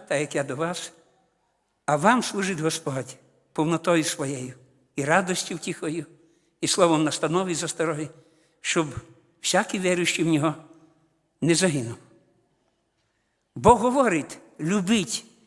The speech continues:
те слово, як вас полюбив Христос». Ми зараз будемо молитися. Може, ще всередині в когось є тяжесті. Та я не раз кажу, ми молимося: «Отче наш», і думаємо, що нас вміщає Христос,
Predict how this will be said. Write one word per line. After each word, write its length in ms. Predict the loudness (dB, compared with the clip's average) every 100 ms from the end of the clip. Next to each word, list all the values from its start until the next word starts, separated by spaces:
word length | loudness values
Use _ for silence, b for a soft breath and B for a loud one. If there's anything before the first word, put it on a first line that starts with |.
| _
те 140 | 2 4
слово, 640 | 4 2 2 2 0 -6 B B 0
як 240 | 0 2
вас 180 | 0 0
полюбив 400 | -2 -4 -2 -4
Христос». 580 | -4 -8 -8 -10 -10 -14 _ _ _ _ _ _ _ _
Ми 120 | 0
зараз 260 | 2 2 2
будемо 280 | 0 -2 0
молитися. 380 | 0 -2 -6 -8 _ _ _ _ _ _ _ _
Може, 280 | 2 4 2
ще 140 | 0
всередині 540 | -2 0 0 0 0 0
в 80 | 2
когось 260 | 2 2
є 100 | -2
тяжесті. 600 | -2 -2 -2 -4 -10 -14 -14 _ _ _ _ _ _ _ _ _ _ _ _ _
Та 80 | 0
я 120 | 2
не 140 | 4 4
раз 220 | 2 2
кажу, 340 | -2 -4 -6 -10 -20 _ _ _ _ _ _ 0
ми 120 | 4
молимося: 480 | 4 4 2 4 4
«Отче 220 | 6 4
наш», 360 | 4 2 0 -10 -20 _ _ _ _ _ _ _ _ _
і 80 | 0
думаємо, 360 | 4 4 4 2
що 140 | 2
нас 360 | 4 4 2 -2 -4
вміщає 640 | 2 4 4 4 4 4
Христос, 600 | 2 0 0 2 2 0